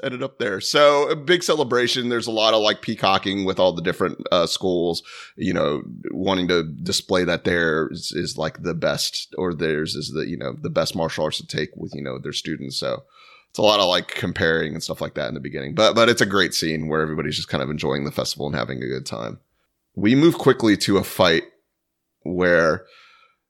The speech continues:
Ip Man's in his house. One of the, uh, masters decides to come by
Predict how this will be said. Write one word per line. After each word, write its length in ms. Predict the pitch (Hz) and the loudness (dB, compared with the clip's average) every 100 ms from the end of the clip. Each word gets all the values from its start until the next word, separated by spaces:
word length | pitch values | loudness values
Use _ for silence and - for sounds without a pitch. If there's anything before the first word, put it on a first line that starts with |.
| 120 | 0
Ip 140 | 143 | 4
Man's 260 | 151 143 135 | 6 6 4
in 80 | |
his 140 | 131 120 | 2 2
house. 440 | 120 101 98 - | 2 2 0 -2
One 260 | 123 113 117 | 0 0 2
of 180 | 120 113 | 0 0
the, 440 | 113 113 110 110 - | 0 2 2 0 0
uh, 480 | 104 95 92 87 80 - _ | 2 4 4 2 0 -6 _
masters 560 | 107 107 104 - 95 | 0 2 2 0 -4
decides 400 | 92 - 90 90 | -2 0 0 0
to 80 | - | -4
come 300 | 92 104 95 | -6 -4 -2
by 460 | 90 85 78 76 | 0 0 0 -2